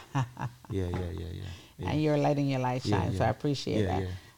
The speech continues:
Speaker 2: But I'm gonna get off this topic subject 'cause I'm about to
Speaker 1: <laughs>
Speaker 2: cry. And I, I promise myself I'm not crying on another interview. So let's have,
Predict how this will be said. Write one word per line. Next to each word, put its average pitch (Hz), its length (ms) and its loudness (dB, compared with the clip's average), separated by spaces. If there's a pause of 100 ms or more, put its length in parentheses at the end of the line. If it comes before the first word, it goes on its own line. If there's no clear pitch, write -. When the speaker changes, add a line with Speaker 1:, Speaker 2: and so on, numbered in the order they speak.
Speaker 2:
But 139 180 2
I'm 175 160 8
gonna 165 180 6
get 135 160 6
off 147 180 4
this 135 180 0
topic 127 360 6
subject 147 480 4
'cause 131 160 4
I'm 143 160 8
about 131 280 6
to 131 80 4
Speaker 1:
<laughs> - 120 -12
Speaker 2:
cry. 127 400 4 (580)
And 123 160 4
I, 120 300 4
I 117 160 4
promise 180 520 6
myself 185 480 2
I'm 135 160 4
not 135 200 4
crying 135 260 2
on 127 120 2 (120)
another 131 320 2
interview. - 380 0 (1000)
So 277 300 12
let's - 220 10
have, 175 140 8